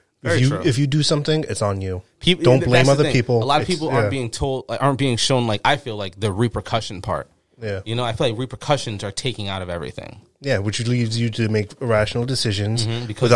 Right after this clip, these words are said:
Speaker 1: there's no
Speaker 2: thinking it
Speaker 1: effect.
Speaker 2: through, and you're just not gonna give a fuck. You're just
Speaker 1: Mm-hmm.
Speaker 2: like, "Whatever, whatever," and you just do it, and you go, "Well, here's a Band-Aid for that issue.
Speaker 1: Yeah,
Speaker 2: Let me take
Speaker 1: or,
Speaker 2: that."
Speaker 1: or, or you write
Speaker 2: Yeah.
Speaker 1: off the consequence as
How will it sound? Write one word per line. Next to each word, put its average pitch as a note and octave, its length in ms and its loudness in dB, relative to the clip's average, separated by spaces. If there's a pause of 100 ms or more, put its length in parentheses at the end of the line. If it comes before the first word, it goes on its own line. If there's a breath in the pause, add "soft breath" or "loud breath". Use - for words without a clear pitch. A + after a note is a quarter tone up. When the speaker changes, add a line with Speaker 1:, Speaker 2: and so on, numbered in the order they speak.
(120)
Speaker 1:
there's - 40 0
no A#2+ 60 4
Speaker 2:
thinking A#2+ 180 2
it B2 40 4
Speaker 1:
effect. - 140 -4
Speaker 2:
through, G#2+ 260 2
and G#2 100 -2
you're G#2 80 0
just G#2 200 -2
not G#2+ 100 0
gonna G#2+ 160 -6
give C#3+ 140 0
a A#2 80 0
fuck. F#2 280 -6
You're G#2+ 120 -4
just G2+ 120 -2
Speaker 1:
Mm-hmm. G#2+ 120 -4
Speaker 2:
like, - 40 -20
"Whatever, C3+ 380 -2
whatever," C3 340 0
and A2+ 120 0
you A2 80 -2
just G#2+ 180 -2
do B2 140 4
it, A2+ 200 2 (280 loud breath)
and A#2 100 0
you A#2 60 4
go, A2+ 120 6
"Well, A2 220 2
here's A2+ 180 0
a A#2 60 2
Band-Aid A2 440 0
for A2 120 -4
that G#2+ 180 -4
issue. G#2+ 380 -4
Speaker 1:
Yeah, B2 120 4
Speaker 2:
Let G#2+ 100 0
me G#2+ 100 -2
take A#2+ 100 0
Speaker 1:
or, - 80 2
Speaker 2:
that." A2+ 180 4
Speaker 1:
or, - 40 2
or D3 80 2
you B2+ 140 -2
write A#2 240 2
Speaker 2:
Yeah. B2 60 2
Speaker 1:
off A2+ 100 -2
the A2+ 80 -10
consequence A2 640 -2
as G#2 480 0